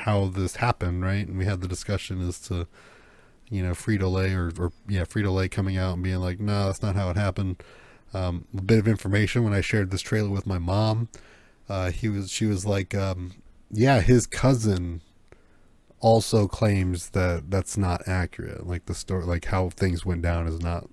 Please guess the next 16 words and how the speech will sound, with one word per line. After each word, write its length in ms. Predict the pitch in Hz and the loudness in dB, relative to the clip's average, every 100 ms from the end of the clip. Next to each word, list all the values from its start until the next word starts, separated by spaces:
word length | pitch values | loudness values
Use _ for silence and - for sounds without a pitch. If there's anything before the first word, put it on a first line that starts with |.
| - - | -20 -14
is 120 | 87 | -4
not 160 | 85 85 | -4 -2
really 240 | 87 85 | -2 -2
how 160 | 90 85 | -2 -2
it 60 | |
went 180 | 87 87 | -2 -4
down." 240 | 87 82 - _ - - - - - | -4 -6 -10 _ -20 -20 -20 -20 -6
Um, 260 | 92 90 82 | -4 -2 2
but 160 | 127 127 | 4 8
other 180 | 127 | 6
people 280 | 120 120 101 | 6 4 2
close 260 | - 110 101 | 2 2 2
to 100 | 95 | 0
him 260 | 90 87 87 | 0 -2 -2
have 240 | 98 90 | -2 0
not 300 | 92 87 82 | 0 -2 -4